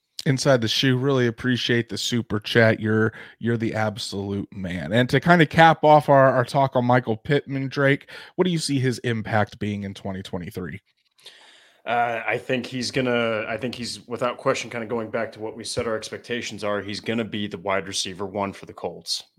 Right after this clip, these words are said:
Speaker 2: All right. I don't really think there's any debating that. Um, he's gonna help Anthony Richardson get adjusted.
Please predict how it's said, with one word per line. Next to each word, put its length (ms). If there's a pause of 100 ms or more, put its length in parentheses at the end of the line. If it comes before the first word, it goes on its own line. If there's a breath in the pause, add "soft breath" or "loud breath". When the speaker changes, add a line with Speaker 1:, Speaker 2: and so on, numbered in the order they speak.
Speaker 2:
All 60
right. 180
I 120
don't 100
really 160
think 160
there's 160
any 160
debating 460
that. 320 (340 soft breath)
Um, 400
he's 160
gonna 180
help 240
Anthony 300
Richardson 460
get 120
adjusted. 640